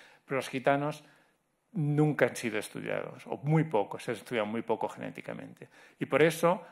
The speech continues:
hace unos años, nosotros nos interesamos por el estudio del, del, de la población gitana para intentar reconstruir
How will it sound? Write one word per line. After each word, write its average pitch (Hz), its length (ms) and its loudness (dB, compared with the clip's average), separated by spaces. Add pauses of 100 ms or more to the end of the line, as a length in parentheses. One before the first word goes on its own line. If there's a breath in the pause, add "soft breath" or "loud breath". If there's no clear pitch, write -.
hace 131 180 0
unos 127 220 -2
años, 131 260 -2
nosotros 131 380 -4
nos 120 140 -8
interesamos 110 760 -4
por 110 160 -8
el 101 80 -8
estudio 110 340 -6
del, 104 260 -4 (360 loud breath)
del, 101 540 -6
de 107 100 -6
la 104 120 -2
población 110 360 -4
gitana 120 400 0
para 127 120 0
intentar 113 500 0
reconstruir 127 840 -2